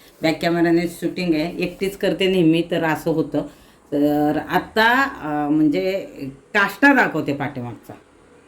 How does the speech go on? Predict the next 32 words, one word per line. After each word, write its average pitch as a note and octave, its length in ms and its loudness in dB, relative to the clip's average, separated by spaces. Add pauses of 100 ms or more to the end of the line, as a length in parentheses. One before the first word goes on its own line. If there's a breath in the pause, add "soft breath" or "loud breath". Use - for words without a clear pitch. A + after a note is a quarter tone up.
(120)
बॅक F#3+ 300 2
कॅमेराने G3 520 4
दिको-, F3 460 4
दाखवते D#3 500 2
मी D#3 120 4
तुम्हाला. D3 300 2
इतका G3+ 760 4
सुंदर G3 420 2
त्याचा F#3+ 260 2
काष्टा E3+ 480 2
दिसतोय. E3 460 2 (300 loud breath)
आणि F3+ 160 6
इकडून F3 320 4
घातल्यानंतर E3+ 760 4
जसं F#3 280 0
की A3 140 -2
प्रत्यक्षात, G3+ 640 2 (380 loud breath)
अं, E3 280 8
एखादी F3+ 380 4
बाई F3+ 320 6
अशी F#3+ 220 2
नऊवारी F#3 800 4 (260 loud breath)
नेसली F3+ 440 2
आहे F3 160 6
आणि F3 200 4
उभी F3 260 4
राहिली F3 220 6
आपल्यासमोर, D#3 560 4
वाटते D#3 240 0
कशी - 240 -2
वाटायला E3+ 340 2
लागले, C#3 160 -2